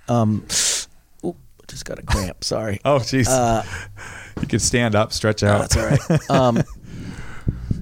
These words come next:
Speaker 1: that, you know, I was having this conversation with somebody about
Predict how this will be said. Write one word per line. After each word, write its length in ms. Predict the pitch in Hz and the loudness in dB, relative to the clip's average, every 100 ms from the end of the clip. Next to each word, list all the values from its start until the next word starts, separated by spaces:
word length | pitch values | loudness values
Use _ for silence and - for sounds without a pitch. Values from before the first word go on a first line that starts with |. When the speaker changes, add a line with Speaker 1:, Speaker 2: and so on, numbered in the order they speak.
| - - - - - - - - - - - - - _ - - - _ - _ | -4 -8 -8 -10 -12 -18 -20 -20 -20 -20 -20 -20 -20 _ -20 -20 -20 _ -20 _
Speaker 1:
that, 520 | - 135 131 131 - - _ _ _ _ _ _ _ _ _ _ _ _ _ _ _ _ _ _ _ _ _ _ _ _ | 0 4 4 2 -4 -6 _ _ _ _ _ _ _ _ _ _ _ _ _ _ _ _ _ _ _ _ _ _ _ _
you 80 | - | 0
know, 60 | 123 | 2
I 40 | |
was 140 | 127 - | 2 4
having 260 | 156 135 | 4 4
this 140 | 123 - | 2 4
conversation 600 | 135 120 113 127 117 120 | 2 2 2 2 2 0
with 100 | 107 | 2
somebody 340 | 127 117 113 | 2 4 4
about 520 | 104 107 104 98 - | 4 4 2 2 -2